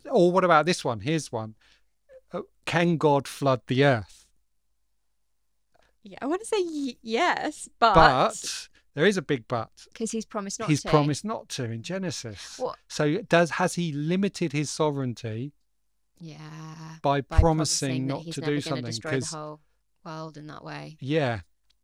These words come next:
Speaker 2: Yeah.
Speaker 1: That kind of question is, and then, then has God limited himself? Has he damaged his sovereignty? And of course, we might say,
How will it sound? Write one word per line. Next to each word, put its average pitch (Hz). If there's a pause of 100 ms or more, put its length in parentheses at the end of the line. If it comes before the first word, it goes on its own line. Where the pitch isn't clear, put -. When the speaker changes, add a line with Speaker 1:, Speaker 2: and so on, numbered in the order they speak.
(100)
Speaker 2:
Yeah. 147
Speaker 1:
That 156
kind 147
of -
question 139
is, 127
and 135
then, 151 (200)
then 147
has 143
God 135
limited 135
himself? 160
Has 127
he 139
damaged 139
his 135
sovereignty? 151
And 170
of 147
course, -
we 165
might 156
say, 139